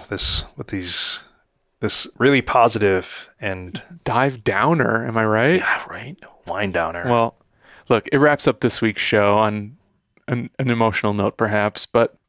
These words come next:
Speaker 2: not all episodes are like this. And if you haven't yet,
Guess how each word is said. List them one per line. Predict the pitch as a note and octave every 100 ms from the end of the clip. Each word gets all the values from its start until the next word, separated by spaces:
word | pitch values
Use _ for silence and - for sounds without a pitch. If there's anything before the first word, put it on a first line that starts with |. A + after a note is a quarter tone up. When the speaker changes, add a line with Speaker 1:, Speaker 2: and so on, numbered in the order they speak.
| -
Speaker 2:
not | D3+
all | G#3 A#3
episodes | A3+ - G3
are | - E3
like | D3+ C#3
this. | - G2 - - -
And | C3+
if | C3+
you | C3+
haven't | F3 F3+ D#3
yet, | D#3+ D3+